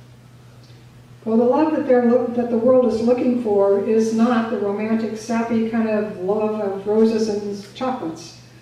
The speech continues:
that we're gonna have on Valentine's Day. <laughs> It's tough love.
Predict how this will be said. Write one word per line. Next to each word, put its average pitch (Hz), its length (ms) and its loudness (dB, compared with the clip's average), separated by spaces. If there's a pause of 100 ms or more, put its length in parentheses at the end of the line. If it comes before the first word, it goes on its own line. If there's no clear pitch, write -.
(200)
that 190 100 -6
we're 190 80 -2
gonna 202 220 -2
have 196 220 -4
on 185 80 -8
Valentine's 185 640 -8
Day. 240 160 -12 (420)
<laughs> 226 60 -12 (1600)
It's 214 320 -6
tough 277 240 -2
love. 185 280 -2